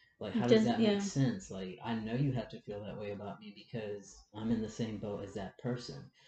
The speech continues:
Speaker 1: But I've, I've never ever, like, felt like that was right, just because I feel like if that's who they are, that's who they are.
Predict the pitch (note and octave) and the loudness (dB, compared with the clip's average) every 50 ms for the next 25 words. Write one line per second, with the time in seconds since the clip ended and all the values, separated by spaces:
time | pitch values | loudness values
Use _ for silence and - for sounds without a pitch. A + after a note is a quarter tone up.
0 | - - - _ _ - - A2+ G#2+ G#2 G#2 - - A2+ C3+ B2+ B2 A#2 - - | -20 -20 -20 _ _ -8 -4 -2 0 0 -2 0 2 4 4 4 2 0 -6 -8
1 | - A2 B2+ C#3 B2 A#2+ A#2 A#2+ B2 A#2 A#2+ A#2+ A#2 A2 - A2 A2 G#2 A2+ G#2+ | -2 0 2 4 6 8 8 8 8 6 4 4 2 2 0 -2 -4 -4 -2 -2
2 | G#2 G#2 G#2 G2 F2+ D2+ - - - A2 G#2 G#2+ F2+ G2 G#2 G2+ G2 G2 F2+ E2+ | -2 -2 -4 -4 -6 -8 -10 -6 -4 -2 -2 -2 -2 -4 -4 -4 -4 -4 -4 -6
3 | - - _ _ _ _ _ _ - - A2+ A2+ A2 G#2+ A2+ A2 G2+ G2+ - - | -10 -14 _ _ _ _ _ _ -10 -4 -2 -2 -2 0 -2 -4 -4 -6 -8 -12
4 | - - _ _ - - - _ _ _ _ _ _ _ - - - G#2+ G2 G#2 | -14 -18 _ _ -20 -20 -20 _ _ _ _ _ _ _ -12 -8 -4 -2 2 2
5 | A#2 A#2+ C3 A2+ - B2 A#2+ A#2 - B2 - B2 A2+ A2+ A2+ A2 - - B2 A#2 | 4 4 4 2 0 -2 -2 0 0 2 2 2 2 2 0 0 0 2 2 2
6 | A2+ A2+ A2+ A2+ A2 G2 - - _ _ _ _ _ _ _ _ _ _ _ _ | 2 2 2 0 0 -2 -4 -10 _ _ _ _ _ _ _ _ _ _ _ _
7 | _ _ _ _ _ _ - A#2+ A#2 - A#2 C3 C#3 - - D3+ C#3+ C#3+ C#3+ D#3 | _ _ _ _ _ _ -8 -6 -4 -2 -2 -2 -2 -2 0 2 4 4 4 2
8 | F3+ G3 E3 B2 A#2+ - - - - - C#3+ C3 C3+ B2+ D3 G3 F#3 - - - | 0 -2 -2 -2 -2 -2 -2 -4 -4 -2 0 2 2 2 0 -2 -4 -6 -8 -12